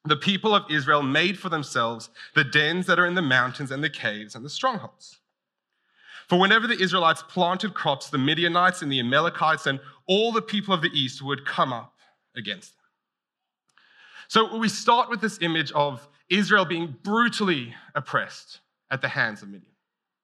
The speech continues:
That because, um, Israel had turned away from God, because they had turned away from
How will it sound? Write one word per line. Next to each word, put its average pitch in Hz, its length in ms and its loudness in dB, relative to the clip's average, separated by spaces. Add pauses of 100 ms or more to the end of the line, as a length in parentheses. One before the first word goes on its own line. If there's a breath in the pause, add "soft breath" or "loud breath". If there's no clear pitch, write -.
(760 soft breath)
That 170 120 4
because, 208 380 0
um, 185 260 4
Israel 185 300 4
had 175 180 0
turned 190 300 2
away 156 280 2
from 160 220 -2
God, 147 300 2
because 156 260 -2
they 180 120 2
had 165 160 0
turned 170 320 0
away 147 260 2
from 131 340 -2